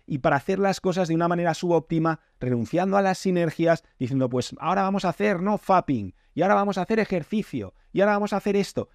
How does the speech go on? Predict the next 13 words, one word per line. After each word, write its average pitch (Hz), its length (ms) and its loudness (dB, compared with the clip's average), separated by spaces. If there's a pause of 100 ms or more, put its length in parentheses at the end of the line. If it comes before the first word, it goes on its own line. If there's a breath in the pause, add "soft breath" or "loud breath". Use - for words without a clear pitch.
(140)
Y 160 120 -8
quieren 277 480 4
conseguir 165 800 2 (220)
los 143 200 2
resultados 143 920 2
que 151 140 0
consiguen 156 640 0
los 131 240 -2
cracks 208 500 0
de 120 240 -4
hoy 247 180 2
en 233 140 2
día 214 340 2